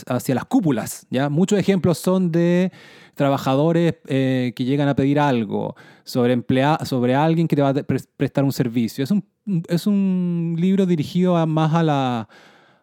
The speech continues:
a las élites, creo yo, sin ser así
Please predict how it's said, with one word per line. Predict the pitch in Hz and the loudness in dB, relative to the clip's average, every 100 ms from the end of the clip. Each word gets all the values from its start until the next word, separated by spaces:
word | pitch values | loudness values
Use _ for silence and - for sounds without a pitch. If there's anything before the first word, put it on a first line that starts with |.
| - | -6
a | 135 | -2
las | 123 | 0
élites, | 117 110 160 - | 0 2 0 -2
creo | 110 101 | -2 0
yo, | 98 98 98 | -2 -4 -10
sin | - 127 | -6 -4
ser | 120 - 135 | -2 0 2
así | 131 120 131 127 120 | 2 0 0 2 0